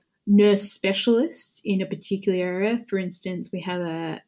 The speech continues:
trauma nurse specialist, we have a burns nurse specialist,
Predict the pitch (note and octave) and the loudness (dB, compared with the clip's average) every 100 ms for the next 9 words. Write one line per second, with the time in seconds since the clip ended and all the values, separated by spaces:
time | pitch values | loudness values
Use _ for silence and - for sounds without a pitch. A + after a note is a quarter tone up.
0 | _ _ - - G#3+ A3+ A3+ A3+ A3 - | _ _ -10 2 4 6 4 4 0 -2
1 | G#3+ A3 - A3+ A3+ - - F3+ E3+ F3 | -2 -2 -2 -2 -2 -8 -12 -12 -10 -8
2 | E3+ E3 E3 D#3+ G3 G3+ G3+ G#3 G3 G3+ | -6 -6 -6 -2 2 2 2 2 0 -2
3 | - F#3 - F3 E3 - | -6 -6 -6 -8 -8 -12